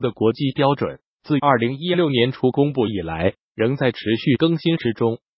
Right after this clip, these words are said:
当科技产品无处不在，对人们而言，现代科技反而失去了神秘感。当今世界上那些最优秀的科技公司面临的现状，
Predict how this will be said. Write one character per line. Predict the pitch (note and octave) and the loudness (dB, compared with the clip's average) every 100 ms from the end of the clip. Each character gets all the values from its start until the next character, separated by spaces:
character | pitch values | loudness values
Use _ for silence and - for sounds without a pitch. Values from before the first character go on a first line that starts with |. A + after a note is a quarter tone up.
| _ _ _ | _ _ _
当 | - D3 | -2 0
科 | D3 F#3+ F#3+ | 0 -2 -2
技 | F3+ D#3 | 0 -4
产 | C3 C3+ | 0 -2
品 | E3 G2+ F#2 | -2 -4 -2
无 | A#2 | -2
处 | C#3 C3+ | 0 2
不 | A#2 F#2 | 2 -2
在， | G#2+ D#3+ G2+ _ _ - | 2 2 0 _ _ 0
对 | D#3+ | 2
人 | C#3 B2 | 2 0
们 | A#2+ | 0
而 | G2 | 0
言， | A2 E2+ D#2+ - _ _ | 0 -2 -4 -10 _ _
现 | - D#3 | -2 0
代 | A#2 | 0
科 | G2 - C#3+ | -2 4 4
技 | C#3 C3+ - _ _ | 6 4 2 _ _
反 | - G#2+ | -2 0
而 | A#2+ | 0
失 | D3 D#3+ | -2 -4
去 | D#3 - | -4 0
了 | A#2 F#2 | 0 0
神 | - B2 | 0 -2
秘 | C#3 | -2
感。 | G2+ C#2+ C2+ _ _ _ _ _ | -2 -6 -8 _ _ _ _ _
当 | - C#3+ | 0 0
今 | C#3+ D#3 | 2 0
世 | D3+ E3+ | 0 -2
界 | D3 C#3 | 0 0
上 | B2 C#3 B2 | 0 -2 0
那 | C3 A#2 | 0 0
些 | C#3 C#3 | 0 -4
最 | D3 | -2
优 | B2 D#3+ | -2 -2
秀 | D#3 C#3+ | 0 -2
的 | G2+ | -2
科 | - D#3 | -2 -2
技 | D#3 D#3 | -2 -2
公 | G#2+ C3 | 0 0
司 | C3 - C#3 | -2 0 -2
面 | C3+ C3+ G#2 | 2 2 2
临 | F#2 | 0
的 | A#2 | -4
现 | - C3+ G#2 | 0 0 2
状， | A#2+ F2+ | 2 0